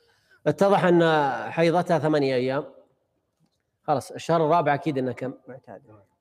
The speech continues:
Speaker 1: ثمانية أيام. فهمتوا معي؟ خلاص، ما عاد ت-، ما عاد تسوي الحركة ذي. بس الحركة ذي في أول ثلاث حيضات. هذا المذهب طبعًا. أنا يظهر لي والله أعلم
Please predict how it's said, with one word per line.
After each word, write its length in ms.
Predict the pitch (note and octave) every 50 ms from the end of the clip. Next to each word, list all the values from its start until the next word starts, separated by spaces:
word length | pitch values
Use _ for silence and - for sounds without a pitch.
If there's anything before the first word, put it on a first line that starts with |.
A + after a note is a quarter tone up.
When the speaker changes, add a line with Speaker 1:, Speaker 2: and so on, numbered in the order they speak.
| _
Speaker 1:
ثمانية 280 | - C3+ C3 B2+ A2+ G#2
أيام. 180 | F#2+ F#2+ F2+ - -
فهمتوا 300 | - C3+ C#3+ C#3 - C3+
معي؟ 240 | C3+ C#3+ E3+ E3+ E3 - _ _ _ _ _ _ _ _ _ _
خلاص، 240 | - D3 D#3 E3 -
ما 60 | D#3
عاد 200 | D#3+ D3 B2+ B2
ت-، 100 | - -
ما 140 | A#2+ A#2 C3
عاد 100 | C#3+ C#3+
تسوي 240 | C#3+ - C#3+ C3 A#2
الحركة 360 | G#2+ - A2+ G#2+ G2 - G2+
ذي. 160 | F#2 F#2+ - _ _ _ _ _ _ _ _
بس 100 | - -
الحركة 280 | B2+ D3+ D#3+ C3+ D3+ D3
ذي 160 | C#3+ F3 D3
في 100 | C#3+ C#3
أول 440 | C#3 D#3+ D#3 E3+ F3+ F#3 - - - - _ _ _ _ _ _ - C#3+ C3 - -
ثلاث 240 | - C#3 C#3+ D3+ C#3
حيضات. 460 | - - A#2+ A2 F#2 F#2 F#2+ - - - - - - _ _ _ _ _ _ _ _ _ _ _ _ _ _ _ _ _ _ _ _ -
هذا 160 | F#3+ G#3 A3+
المذهب 320 | A3+ A3+ A3 D#3+ C3 B2+ -
طبعًا. 220 | - A2 F#2 F#2 F#2
أنا 260 | - - F3 A3+ B3
يظهر 240 | A#3+ A3+ F#3+ G#3+ A3
لي 80 | G#3
والله 160 | F3+ C#3+ D3
أعلم 200 | F3 G#3 A3+ G#3